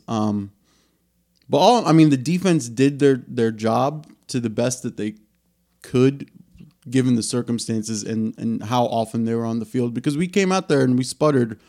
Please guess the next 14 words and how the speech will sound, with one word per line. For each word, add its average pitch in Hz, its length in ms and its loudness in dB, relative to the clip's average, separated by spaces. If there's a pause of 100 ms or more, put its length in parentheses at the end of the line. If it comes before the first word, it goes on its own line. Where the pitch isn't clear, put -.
(240)
early 131 300 4
on 113 120 0
offense. 110 460 -6
We 117 100 -2
had 123 280 0
two 147 180 0
quick - 320 -2
three 135 180 0
and 123 120 2
outs 127 240 -2
to - 80 -12
start 123 280 -2
the 110 60 -6
game. 123 400 0